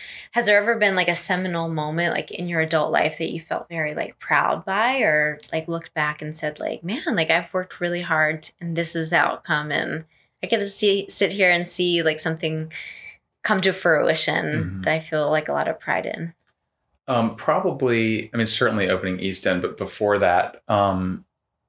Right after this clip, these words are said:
Speaker 2: I, my wife and I took, I f-, she finished her degree. I was starting my degree in September. And that summer we took a three-month trip.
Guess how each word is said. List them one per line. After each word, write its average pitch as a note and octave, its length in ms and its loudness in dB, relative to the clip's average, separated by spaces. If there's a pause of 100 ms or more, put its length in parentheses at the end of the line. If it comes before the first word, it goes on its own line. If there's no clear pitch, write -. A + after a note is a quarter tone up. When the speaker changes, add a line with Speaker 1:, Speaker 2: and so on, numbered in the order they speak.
(1120)
Speaker 2:
I, A2 800 2 (180)
my A2+ 120 4
wife A2 240 4
and A2 100 2
I - 20 -10
took, - 400 -2 (200)
I G#2+ 120 6
f-, - 320 -6 (420)
she - 200 2
finished A#2 300 2
her G#2+ 100 4
degree. F#2+ 480 2
I F2+ 80 6
was F#2 100 0
starting F#2 280 2
my F2 120 2
degree F2 600 0
in F#2 160 -2
September. F#2 520 0
And F#2 140 0
that - 140 0
summer F#2+ 260 2
we F2 80 2
took - 180 -8
a E2+ 40 -4
three-month E2+ 400 -6
trip. - 300 -4